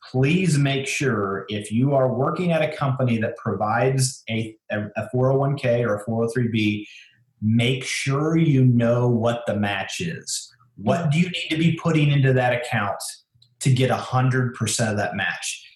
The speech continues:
In almost no circumstances should somebody be foregoing or giving up that free money. That's literally like your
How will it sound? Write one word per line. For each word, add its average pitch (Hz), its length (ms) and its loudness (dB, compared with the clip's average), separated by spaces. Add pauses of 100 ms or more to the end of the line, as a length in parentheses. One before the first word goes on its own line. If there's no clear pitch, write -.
(240)
In 135 220 4
almost 170 460 2
no 165 180 2
circumstances 117 1080 0
should - 320 -4
somebody 131 520 2
be 107 260 -2 (100)
foregoing 123 680 2
or 104 120 0
giving 120 460 2
up 101 180 -2 (280)
that 113 220 -2 (200)
free 127 200 4
money. 113 340 2
That's - 260 -4
literally 156 480 4
like 131 320 2
your 117 220 -2